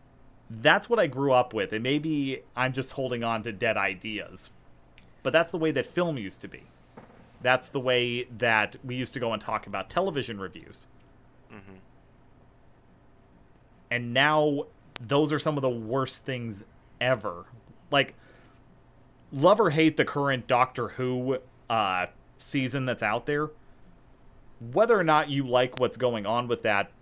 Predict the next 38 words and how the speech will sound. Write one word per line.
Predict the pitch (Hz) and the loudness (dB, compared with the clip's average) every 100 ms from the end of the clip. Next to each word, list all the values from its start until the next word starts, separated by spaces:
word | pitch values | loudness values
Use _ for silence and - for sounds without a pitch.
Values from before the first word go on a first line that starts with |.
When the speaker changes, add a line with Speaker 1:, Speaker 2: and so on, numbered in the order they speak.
| - | -20
Speaker 1:
shouldn't | - - 180 151 107 | -16 -2 0 0 -2
matter | 120 117 107 104 | 2 2 2 -2
in | 104 | -4
the | 101 | -6
reviews. | 98 110 98 71 - - _ _ _ _ _ _ _ _ _ - - _ _ - _ _ _ _ - _ _ - - _ _ _ - | -6 -6 -8 -10 -18 -20 _ _ _ _ _ _ _ _ _ -20 -20 _ _ -20 _ _ _ _ -20 _ _ -20 -20 _ _ _ 4
But | 156 | 6
a | 156 | 6
lot | 147 170 | 6 6
of | 185 - | 6 2
press | 160 160 - | 2 2 2
won't | 139 143 | -2 -2
even | 131 131 | -2 -2
go | 127 143 | 2 2
and | 117 | 2
cover | - 156 147 | 2 2 4
it | 123 | 2
anymore | 117 113 110 110 | 0 -2 -2 -2
because | 104 143 135 | -2 -4 -2
they | 123 | -2
just | 113 135 | -2 -4
feel | - - 139 143 127 | -6 -10 -2 2 2
like | 107 110 110 - 107 | 0 0 0 -4 -2
there's | 123 120 113 | 0 0 -2
no | 113 107 120 123 120 113 98 | -6 -2 2 4 2 -2 -4
good | 127 117 104 95 | -2 -2 -4 -2
way | 113 107 107 | 2 2 0
of | 101 - | -4 -4
covering | 131 117 117 104 | -2 -2 -2 -4
it | 92 | -4
without | 104 110 104 | -2 -2 -2
getting | 107 | -6
shouted | 101 - 113 107 95 | -8 -2 -2 -2 -2
down | 107 107 | -2 -2
on | 98 | -4
one | 92 | -8
side | - 98 90 | -6 -4 -4
or | 90 | -8
another. | 95 101 - | -6 -8 -10